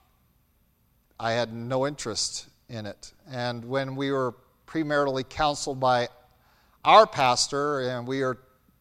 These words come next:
sat down and told, both sitting side by side. Close your eyes. I have one question to an-, for you each to answer by just raising a hand, uh, with certain fingers showing. It says, "How many children would you like to have?"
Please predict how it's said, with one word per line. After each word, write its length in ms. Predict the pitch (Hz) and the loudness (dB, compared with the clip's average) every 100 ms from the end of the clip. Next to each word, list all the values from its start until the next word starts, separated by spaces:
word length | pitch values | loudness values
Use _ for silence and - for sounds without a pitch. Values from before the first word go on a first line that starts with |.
| _ | _
sat 420 | - 147 131 - | -6 -2 -2 -2
down 300 | 127 131 131 | -2 -2 -2
and 120 | 120 | -6
told, 320 | - 135 127 131 _ _ | -4 -2 -2 -6 _ _
both 400 | 117 131 135 131 | -4 2 2 0
sitting 420 | - - 147 147 131 | -8 -4 -4 -4 -6
side 300 | - 143 151 | 0 2 4
by 120 | 147 | 2
side. 360 | - 123 123 | 2 0 -2
Close 320 | - 131 147 139 | -4 -4 -2 2
your 120 | 143 | 6
eyes. 520 | 139 139 139 131 - - _ - _ _ - | 8 6 2 -4 -8 -12 _ -20 _ _ -2
I 80 | |
have 120 | 120 123 | -2 2
one 160 | 151 | 0
question 360 | 147 156 - 147 | 2 2 2 -4
to 60 | |
an-, 460 | 143 151 151 139 131 | -2 -2 -2 -8 -12
for 140 | - | -6
you 180 | 147 147 160 | -4 -4 -4
each 260 | 175 - | -8 -4
to 140 | 160 151 | -4 -2
answer 380 | 160 156 170 | -4 -2 -2
by 160 | 151 139 | 2 2
just 240 | 143 135 | 0 -4
raising 440 | 139 143 139 147 135 | -2 -2 -2 -6 -6
a 60 | |
hand, 500 | 117 160 170 170 170 - - _ _ - | -8 -2 -2 -2 -4 -14 -20 _ _ 0
uh, 360 | 131 127 123 | 2 4 2
with 120 | 127 123 | -2 -4
certain 300 | - 143 131 | -2 -4 -2
fingers 380 | 156 151 139 | -4 -2 -2
showing. 360 | - 160 170 170 | 0 2 2 2
It 60 | 147 | -4
says, 200 | 147 127 | -6 -4
"How 160 | 147 | -4
many 160 | 151 151 | -4 -6
children 460 | - 156 151 151 127 | -6 -4 -4 -6 -8
would 160 | 131 | -6
you 80 | 139 | -2
like 200 | 127 127 | 0 0
to 100 | 131 | -2
have?" 600 | 123 147 127 107 107 - | 0 2 4 2 -2 -12